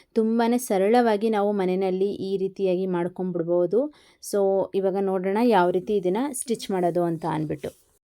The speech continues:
In case ಏನಾದ್ರೂ ನಾವು ಬ್ಲೌಸ್‌ನ ವೇರ್ ಮಾಡ್ತಾ ಇರ್ತೀವಿ ಟೈಲರ್ ಹತ್ರ ಹೊಲ್ಸ್ಕೊಂಡು, ಬ್ಲೌಸು ಚೆನ್ನಾಗೇ ಇರುತ್ತೆ. ತುಂಬಾ ದಿನಗಳ ಕಾಲ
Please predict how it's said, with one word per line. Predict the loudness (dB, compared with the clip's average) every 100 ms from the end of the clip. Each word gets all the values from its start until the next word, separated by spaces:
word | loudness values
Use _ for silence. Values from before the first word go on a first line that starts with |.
| -8
In | -4
case | -2 0 2
ಏನಾದ್ರೂ | 0 0 0
ನಾವು | 0 -2 -2
ಬ್ಲೌಸ್‌ನ | 0 0 -2 -2
ವೇರ್ | -2 -2
ಮಾಡ್ತಾ | -2 -4 -4
ಇರ್ತೀವಿ | -4 -4 -4
ಟೈಲರ್ | -2 -2 -2 -2
ಹತ್ರ | -4
ಹೊಲ್ಸ್ಕೊಂಡು, | -2 -2 -4 -8 -6 -4 -4 -4 -8 -18 0
ಬ್ಲೌಸು | 4 4 2 -2 -2
ಚೆನ್ನಾಗೇ | -2 -2 -2 0 0
ಇರುತ್ತೆ. | 0 -2 -4 -4 -4
ತುಂಬಾ | -6 -4 -2 -2
ದಿನಗಳ | -2 -4 -4
ಕಾಲ | -2